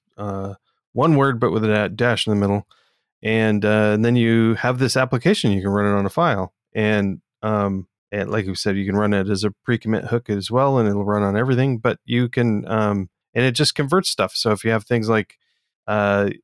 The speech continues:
here's a simple example of n equals ten, and then if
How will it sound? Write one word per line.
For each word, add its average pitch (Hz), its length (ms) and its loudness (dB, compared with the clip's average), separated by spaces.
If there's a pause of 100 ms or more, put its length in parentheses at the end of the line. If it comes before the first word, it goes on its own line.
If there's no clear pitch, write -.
here's 127 280 -2
a 107 120 0
simple 113 320 0
example 101 500 0
of 101 220 -4 (200)
n 120 120 2
equals 123 320 0
ten, 104 400 0
and 107 240 -2
then 104 320 0
if 131 260 -2